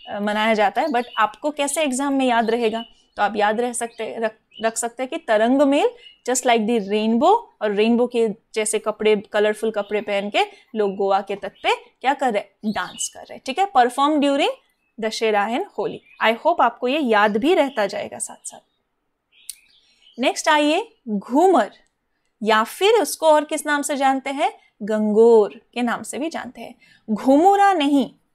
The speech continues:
घुमुरा कहाँ पे था? याद कीजिए, थोड़ी देर पहले मिला था, वो उड़ीसा में था। ओके, वो उड़ीसा में था।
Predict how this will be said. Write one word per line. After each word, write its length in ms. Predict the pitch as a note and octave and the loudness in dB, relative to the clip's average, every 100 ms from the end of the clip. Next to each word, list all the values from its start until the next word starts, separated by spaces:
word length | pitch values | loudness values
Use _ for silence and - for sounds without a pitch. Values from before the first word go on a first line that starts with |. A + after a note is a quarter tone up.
| _ _ - | _ _ -8
घुमुरा 1160 | G#3 G#3 B3 C#4 C#4+ D4 E4 F4 D#4 C4+ D4+ E4+ | -6 -2 2 4 4 4 2 2 0 0 2 0
कहाँ 300 | D#4 D4+ D4+ | 0 -2 -2
पे 100 | D#4 | -4
था? 300 | D#4 D#4+ D#4+ _ A#3 | -4 -6 -8 _ -2
याद 220 | B3 - | -2 -2
कीजिए, 380 | C#4+ C4+ D#4 - _ _ - | -6 -4 -4 -8 _ _ -2
थोड़ी 140 | C4 | 0
देर 120 | D4 | 0
पहले 280 | D4+ C#4+ C4+ | 0 0 0
मिला 240 | C4+ C4 B3+ | 0 2 2
था, 300 | C4 C4 - _ _ A3 | 0 -6 -10 _ _ -8
वो 260 | G3 B3 | 0 4
उड़ीसा 520 | F#4 E4 D4+ C#4+ C4+ | 6 6 2 0 -2
में 180 | G#3+ E3+ | -4 -6
था। 220 | - - _ _ _ _ _ _ - | -16 -20 _ _ _ _ _ _ -12
ओके, 240 | G#3 C#4+ G4 _ _ _ _ | -6 -4 -6 _ _ _ _
वो 140 | G#3+ E4 | 2 6
उड़ीसा 460 | E4+ D#4 C#4+ B3+ | 6 6 2 -2
में 140 | G3+ - | -4 -8
था। 160 | - | -14